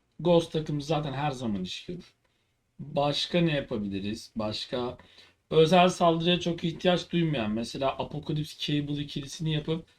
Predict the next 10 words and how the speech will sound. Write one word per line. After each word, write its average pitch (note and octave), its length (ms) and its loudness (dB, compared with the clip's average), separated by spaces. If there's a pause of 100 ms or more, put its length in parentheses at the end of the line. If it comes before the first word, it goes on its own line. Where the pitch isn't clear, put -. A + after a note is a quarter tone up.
(440)
Cable'la E3 760 4 (360)
zayıflatıcı D3 640 -2
hasarlar B2+ 360 -2
mesela B2+ 480 -6
verebilirsiniz. A2 920 -6
Başka A2 420 -4
ne A#2 120 -2
olabilir? G#2 560 -6 (480)
Wasp E3+ 440 4
olur. G2+ 240 -4